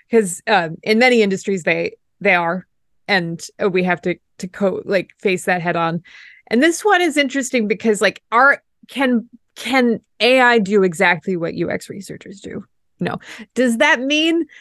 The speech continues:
that executives aren't gonna try to tell themselves, uh, that they can? Uh, no. Th-, so it's, it's tough. And, and so I think there is this challenge. How might we take advantage of the tools that are available to amplify our impact,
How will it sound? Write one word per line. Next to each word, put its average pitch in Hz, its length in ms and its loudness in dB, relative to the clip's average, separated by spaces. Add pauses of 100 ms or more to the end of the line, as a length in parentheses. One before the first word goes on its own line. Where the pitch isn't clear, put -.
(120)
that 254 160 2
executives 247 640 0
aren't 214 220 0
gonna 220 180 2
try 214 220 2
to 180 60 -2
tell 190 220 -2
themselves, 240 760 -2 (560)
uh, 220 200 2 (160)
that 233 320 2
they 247 120 2
can? 262 360 -4 (560)
Uh, 185 200 2 (100)
no. 190 360 -6 (160)
Th-, 202 200 -2
so 214 280 2
it's, 190 320 0
it's 220 260 -2
tough. - 380 -6 (160)
And, 202 260 0
and 214 160 0
so 226 80 2
I 214 80 4
think 247 320 -4
there 214 240 0
is 254 300 0
this 214 240 0
challenge. 190 560 0 (500)
How 233 380 2
might 208 400 0 (320)
we 185 580 -4 (140)
take 196 260 -2
advantage 202 920 -2 (120)
of 185 120 -2
the 185 100 -2
tools 185 260 -2
that 175 100 0
are 175 60 4
available 170 400 0
to - 220 -4
amplify 214 500 0
our 175 180 -2
impact, - 760 -4